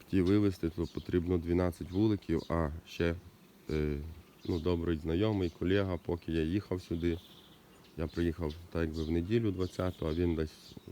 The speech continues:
вісімнадцятого числа чи сімнадцятого вивіз двадцять вісім сімей в степ. Стан їхній я не знаю, які вони там, йдуть дощі, і в степ доїхати не можу.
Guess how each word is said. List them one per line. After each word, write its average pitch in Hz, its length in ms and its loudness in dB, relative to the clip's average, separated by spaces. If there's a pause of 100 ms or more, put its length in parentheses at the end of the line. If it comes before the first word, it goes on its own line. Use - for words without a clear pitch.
(200)
вісімнадцятого 87 640 -2
числа 80 400 -6
чи 78 120 -8
сімнадцятого 85 760 -2 (200)
вивіз 85 360 2 (440)
двадцять 78 520 -4
вісім 82 320 -2
сімей 82 320 0
в - 120 -10
степ. - 220 -6 (720)
Стан 95 260 2
їхній 85 320 0
я 80 120 2
не 76 140 0
знаю, 90 320 2
які 104 240 -4
вони 98 180 0
там, 95 340 0 (140)
йдуть 78 300 0
дощі, 80 480 0 (1000)
і 76 100 0
в 71 60 -2
степ 80 240 0
доїхати 78 560 -2
не 82 100 0
можу. 73 360 -2